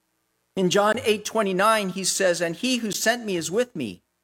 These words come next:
He has not left me alone, for I always do the things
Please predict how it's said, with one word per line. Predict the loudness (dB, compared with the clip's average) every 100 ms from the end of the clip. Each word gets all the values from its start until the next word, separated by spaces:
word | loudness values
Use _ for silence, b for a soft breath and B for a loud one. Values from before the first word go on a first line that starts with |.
| _
He | 0 2
has | 2
not | 2 2
left | 2 0 -2
me | 0
alone, | 2 2 2 0
for | 2 4
I | 4 2 2
always | 4 4 2 0 -2 -6 -6
do | -4 -4
the | -4
things | -6 -4 -2 -4 -6 -8 -10